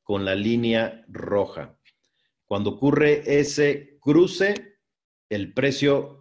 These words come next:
tiende a estirarse. Mira, aquí lo cruzó.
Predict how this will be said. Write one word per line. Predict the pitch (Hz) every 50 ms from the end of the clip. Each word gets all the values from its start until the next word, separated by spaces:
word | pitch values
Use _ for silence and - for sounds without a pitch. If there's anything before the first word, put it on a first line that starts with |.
| -
tiende | - 123 127 131 135 135 131 131 131 131 - -
a | - 123 127 127 127 - - - _ _ _ _ _ _ _ _ _ _ _
estirarse. | 104 104 101 - - - 101 95 98 98 98 95 90 - 78 80
Mira, | 95 104 101 92 - -
aquí | 87 - 113
lo | 120 117 -
cruzó. | - 107 104 - - 156 170 170 170 - - -